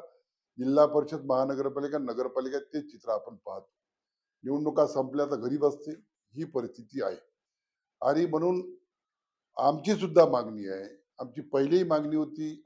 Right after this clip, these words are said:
आज बी मागणी आहे की मराठा समाजाला आरक्षण देण्याबद्दल आमचा विरोध नाही आहे,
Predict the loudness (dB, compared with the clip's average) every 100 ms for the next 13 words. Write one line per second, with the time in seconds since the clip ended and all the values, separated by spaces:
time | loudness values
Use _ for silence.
0 | 0 2 4 0 0 0 0 -4 -4 -8
1 | -16 -16 -6 -4 -2 -2 -2 -4 -6 -4
2 | -2 0 0 0 -2 -2 -6 -10 -12 -6
3 | -6 -4 -2 0 0 0 0 0 -2 0
4 | 2 2 2